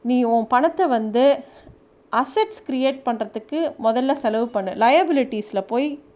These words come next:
விடாத, விழாதம்ப. இது நம்ம எல்லாருக்குமே தெரிஞ்ச ஒரு விஷயம்தான். அசெட்ஸ்னா என்ன? அசெட்ஸுங்கிறது வந்து இந்த ஸ்டாக், ஸ்டாக்ஸு, பாண்ட்ஸு, அப்புறம் இடம் வாங்குறது, இந்த மாதிரி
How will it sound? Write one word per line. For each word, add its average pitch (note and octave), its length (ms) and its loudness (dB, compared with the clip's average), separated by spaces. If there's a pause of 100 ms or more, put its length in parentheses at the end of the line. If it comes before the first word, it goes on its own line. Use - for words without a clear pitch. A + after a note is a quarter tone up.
விடாத, G#3+ 560 2
விழாதம்ப. A3 580 2 (280)
இது C#4 120 2
நம்ம C#4 160 4
எல்லாருக்குமே D#4+ 560 2
தெரிஞ்ச E4+ 400 0
ஒரு B3+ 140 2
விஷயம்தான். A3 520 -2 (320)
அசெட்ஸ்னா D#4+ 640 2
என்ன? A#3 520 -2 (520)
அசெட்ஸுங்கிறது E4 760 0
வந்து C4+ 540 2 (300)
இந்த A#3+ 260 2
ஸ்டாக், C4+ 460 2
ஸ்டாக்ஸு, A#3+ 1040 2
பாண்ட்ஸு, A#3 680 4
அப்புறம் A#3 500 2
இடம் A#3+ 460 2
வாங்குறது, G#3 680 0 (240)
இந்த C4+ 200 -2
மாதிரி D#4+ 440 2